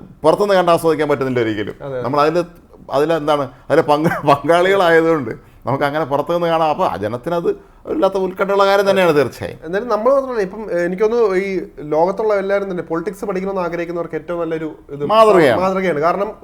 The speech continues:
Speaker 2: ഒരുപാടാണ്. നമ്മൾ സാധാരണ ഒരു, ഒരു സ്ഥലത്തുള്ള ഇലക്ഷൻ പോലെയല്ല. പല, ആ, സംസ്ഥാനങ്ങൾ, പല ഭാഷ, പല ഇത്, ആ, അവിടെ വെച്ചിട്ട് ഏറ്റവും വലിയൊരു ജനാധിപത്യ ഉത്സവം. അപ്പം അതുകൊണ്ട് തന്നെ ഇപ്പം ലോകത്ത്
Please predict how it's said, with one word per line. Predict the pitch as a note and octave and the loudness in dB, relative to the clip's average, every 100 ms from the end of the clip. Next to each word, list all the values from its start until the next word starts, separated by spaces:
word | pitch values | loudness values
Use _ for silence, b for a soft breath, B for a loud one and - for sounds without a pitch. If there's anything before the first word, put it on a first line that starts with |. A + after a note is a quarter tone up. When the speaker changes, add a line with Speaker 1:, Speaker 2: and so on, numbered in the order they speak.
| E3+ | -6
Speaker 2:
ഒരുപാടാണ്. | G#3+ C4+ C4+ C4+ A3+ D#3 D3+ | -2 2 4 4 4 0 -2
നമ്മൾ | G3 G3 | -2 0
സാധാരണ | F#3+ G3+ A3 A#3 A3+ | 2 4 2 0 -2
ഒരു, | A#3 G#3 - | -4 -8 -10
ഒരു | G3+ | -6
സ്ഥലത്തുള്ള | G3+ F#3+ G#3 G#3 F#3+ F3 | -4 -4 -2 -2 -2 -2
ഇലക്ഷൻ | F3 F#3 F#3 | -6 -6 -6
പോലെയല്ല. | F3 C#3+ A#2+ - b b b b D#3 | -4 -4 -6 -12 b b b b -2
പല, | E3 G3+ G3+ - E3+ | 2 2 0 -2 -6
ആ, | E3+ | -6
സംസ്ഥാനങ്ങൾ, | F3 E3 - F3+ F3 E3+ E3 | -8 -8 -6 -4 -2 -4 -2
പല | E3 F#3 F3 D3+ | -2 -2 -2 -4
ഭാഷ, | D3+ E3 E3+ E3+ D#3 | 0 0 0 -6 -4
പല | D#3 E3+ E3+ D#3 D3+ | -4 -2 -4 -6 -8
ഇത്, | D#3 D3+ | -4 -2
ആ, | F3 F3+ | 0 0
അവിടെ | G#3+ A3+ | 0 0
വെച്ചിട്ട് | G3 G3+ G3 F3 | -2 -4 -4 -4
ഏറ്റവും | G#3+ G#3 | -2 -2
വലിയൊരു | F#3+ F#3 F3 - b b - | -2 -4 -4 -8 b b -6
ജനാധിപത്യ | D#3+ F3+ F3 E3+ E3 | -2 -2 -2 -4 -6
ഉത്സവം. | C3+ C3 B2+ | -8 -4 -2
അപ്പം | E3+ | 2
അതുകൊണ്ട് | G3 A#3 A#3+ | 4 4 4
തന്നെ | A3 A#3+ - b b b F3 | 0 -6 -10 b b b -2
ഇപ്പം | F#3 A3 F#3 F3+ | -2 -4 -2 2
ലോകത്ത് | G#3 B3+ C4 | 4 4 2